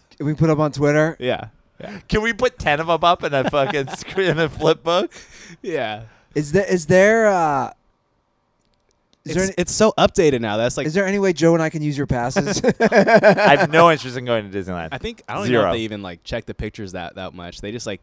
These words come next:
Speaker 2: 'cause it's all, like, on your phone. You know what I mean? It's like, you
Speaker 3: Yeah.
Speaker 2: just scan. It's like you go to a, like, a baseball game. You know, you scan the ticket. So
Speaker 1: Yeah.
Speaker 2: that's all you do. And everything's on your phone now. They have an app, and you just, like, yeah,
Speaker 1: So
Speaker 2: it's super
Speaker 1: is this,
Speaker 2: easy.
Speaker 1: how many years have you had a Disneyland pass? This
Speaker 2: This,
Speaker 1: first
Speaker 2: this
Speaker 1: year?
Speaker 2: is the first year. Yeah, I actually, I actually got it as a gift for my girlfriend's birthday.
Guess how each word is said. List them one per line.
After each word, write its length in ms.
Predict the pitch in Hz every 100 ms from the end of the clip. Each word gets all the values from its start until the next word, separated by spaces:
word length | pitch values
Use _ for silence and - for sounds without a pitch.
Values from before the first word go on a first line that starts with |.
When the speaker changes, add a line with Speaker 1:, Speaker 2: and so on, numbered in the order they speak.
| -
Speaker 2:
'cause 160 | 131
it's 260 | 127 120 139
all, 100 | 196
like, 100 | 160
on 180 | 151 147
your 120 | 113
phone. 320 | - 147 104
You 80 | 110
know 60 | 123
what 20 |
I 20 |
mean? 160 | 127 131
It's 80 |
like, 140 | 117 98
you 60 |
Speaker 3:
Yeah. 80 | 104
Speaker 2:
just 120 | 82
scan. 180 | - 135
It's 80 | 131
like 100 | 170
you 80 | 156
go 100 | 165
to 80 | 160
a, 180 | 139 110
like, 140 | 113
a 60 | 117
baseball 320 | 139 - 110
game. 220 | 101 90
You 60 | 98
know, 40 |
you 80 | 101
scan 200 | - 120
the 60 | 104
ticket. 380 | 135 110 82 _ _ _ -
So 60 | 156
Speaker 1:
Yeah. 60 |
Speaker 2:
that's 160 | 180 202
all 100 | 190
you 120 | 160
do. 380 | 151 156 104 92 _ _
And 120 | 135
everything's 260 | 151 190 160
on 60 |
your 100 | 139
phone 220 | 123 139 131
now. 100 | 127
They 80 |
have 60 | 127
an 80 | 110
app, 260 | 113 110
and 100 | 123
you 60 | 117
just, 200 | 113 107
like, 200 | 104 92 _
yeah, 140 | - 117
Speaker 1:
So 120 | 214
Speaker 2:
it's 80 | 202
super 100 | 185
Speaker 1:
is 60 | 165
this, 160 | 233
Speaker 2:
easy. 100 | 185 160
Speaker 1:
how 120 | 196
many 140 | 240
years 180 | 240 233
have 80 | 180
you 120 | 190
had 120 | 185
a 60 | 156
Disneyland 520 | 139 156 156 120 107
pass? 320 | 110 92 -
This 80 | 135
Speaker 2:
This, 80 | 131
Speaker 1:
first 140 | 165
Speaker 2:
this 80 | 139
Speaker 1:
year? 80 | 156
Speaker 2:
is 60 | 151
the 80 |
first 240 | 131 123 -
year. 120 | 101
Yeah, 140 | 101
I 40 | 110
actually, 400 | 151 147 190 156
I 80 | 165
actually 260 | 190 220
got 180 | 156 151
it 80 | 147
as 120 | 123
a 60 | 117
gift 220 | 127 120
for 80 | 120
my 100 | 107
girlfriend's 300 | 107 101 87
birthday. 400 | 85 82 -